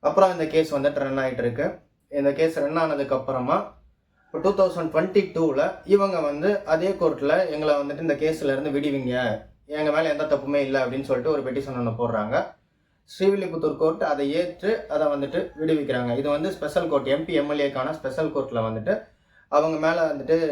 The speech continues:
அ, ஃபைல் பண்ண கேஸை ரத்து செஞ்சு உத்தரவிட்டிருக்காங்க. இப்போ, அ, நம்மளுடைய ஹைகோர்ட்டுடைய ஹானரபிள் ஜஸ்டிஸ் திரு ஆனந்த வெங்கடேஷ் சார் இருக்காரு. அவர் வந்து தானா முன் வந்து இதை ஒரு சூமோட்டோ கேஸா வந்துட்டு எடுக்கிறாரு.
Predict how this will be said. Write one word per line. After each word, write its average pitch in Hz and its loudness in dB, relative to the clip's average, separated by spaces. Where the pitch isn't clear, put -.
அ, 127 0
ஃபைல் 160 2
பண்ண 143 -4
கேஸை 135 2
ரத்து 151 -2
செஞ்சு 151 -2
உத்தரவிட்டிருக்காங்க. 113 0
இப்போ, 151 2
அ, 123 0
நம்மளுடைய 147 0
ஹைகோர்ட்டுடைய 170 2
ஹானரபிள் 151 0
ஜஸ்டிஸ் 131 -2
திரு 135 4
ஆனந்த 160 0
வெங்கடேஷ் 135 -2
சார் 127 2
இருக்காரு. 127 -2
அவர் 190 0
வந்து 170 -4
தானா 165 0
முன் 160 0
வந்து 151 -2
இதை 151 2
ஒரு 139 -2
சூமோட்டோ 175 0
கேஸா 131 -2
வந்துட்டு 127 -2
எடுக்கிறாரு. 117 0